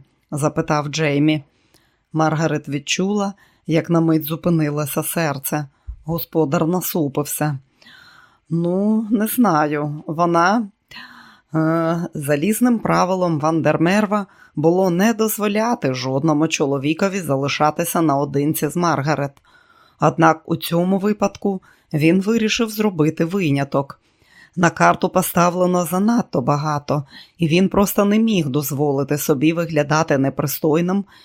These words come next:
в очах такого вигідного партнера. «Я можу замінити Маргарет у магазині на кілька годин.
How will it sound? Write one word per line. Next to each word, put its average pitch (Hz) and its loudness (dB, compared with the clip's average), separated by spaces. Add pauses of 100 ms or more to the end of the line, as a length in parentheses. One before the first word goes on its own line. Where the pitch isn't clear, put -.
(100)
в 139 -2
очах 160 0
такого 156 0
вигідного 143 -2
партнера. 143 -2 (1200)
«Я 156 0
можу 220 2
замінити 254 2
Маргарет 160 2
у 151 2
магазині 160 0
на 190 -2
кілька 170 -2
годин. 196 -2